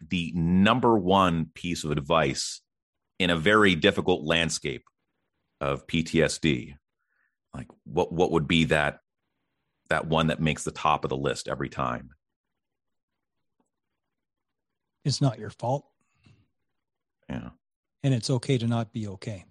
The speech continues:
Speaker 2: And healing happens.
Speaker 1: Mm-hmm.
Speaker 2: So it can be a life sentence, but it doesn't always have to suck this bad.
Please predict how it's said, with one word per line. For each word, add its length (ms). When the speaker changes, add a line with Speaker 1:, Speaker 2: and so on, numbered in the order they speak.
Speaker 2:
And 140
healing 340
happens. 600
Speaker 1:
Mm-hmm. 260
Speaker 2:
So 340
it 160
can 340
be 160
a 80
life 200
sentence, 560
but 200
it 180
doesn't 280
always 240
have 160
to 80
suck 320
this 180
bad. 400